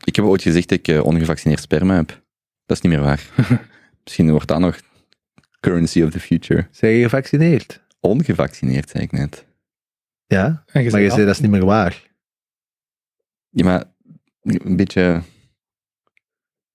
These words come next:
Speaker 2: Nee, ik volg het niet.
Speaker 3: Ik snap het niet.
Speaker 1: Oké, nee, never mind.
Speaker 3: <laughs> Zeg je,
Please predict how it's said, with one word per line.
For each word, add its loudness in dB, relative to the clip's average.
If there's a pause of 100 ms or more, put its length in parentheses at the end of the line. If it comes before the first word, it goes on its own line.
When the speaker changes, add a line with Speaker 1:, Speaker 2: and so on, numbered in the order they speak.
(280)
Speaker 2:
Nee, 0
ik -8
volg 0
het -8
niet. 0
Speaker 3:
Ik -2
snap -2
het -6
niet. 0
Speaker 1:
Oké, -2
nee, 2
never 2
mind. -2 (100)
Speaker 3:
<laughs> -4 (200)
Zeg 0
je, 2